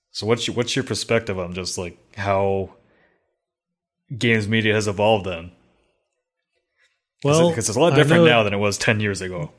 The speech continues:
Speaker 1: <laughs> even five
Speaker 2: well,
Speaker 1: years ago.
Speaker 2: I can, well, uh, I do tend to be a little sort of focused on my own thing.
Speaker 1: Mm-hmm.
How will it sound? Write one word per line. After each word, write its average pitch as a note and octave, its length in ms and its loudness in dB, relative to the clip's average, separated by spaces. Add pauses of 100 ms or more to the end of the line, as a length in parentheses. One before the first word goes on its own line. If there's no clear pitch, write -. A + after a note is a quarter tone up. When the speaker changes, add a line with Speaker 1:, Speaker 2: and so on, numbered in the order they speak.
(140)
Speaker 1:
<laughs> - 180 -8
even A#2+ 260 -6
five A2+ 260 2
Speaker 2:
well, D3+ 180 6
Speaker 1:
years D3 100 6
ago. - 80 -
Speaker 2:
I D3+ 40 4
can, D3 380 0 (680)
well, C3+ 240 2
uh, D3 260 -2 (160)
I E3 140 2
do E3+ 240 0
tend E3 220 2
to C#3+ 60 -2
be C#3 160 4
a C3+ 80 4
little C3 280 -2
sort B2 180 -4
of A#2 140 -4
focused B2 400 0
on A#2 100 -2
my A2+ 180 0
own G#2+ 160 -2
thing. E2 340 -10 (120)
Speaker 1:
Mm-hmm. G2 260 -8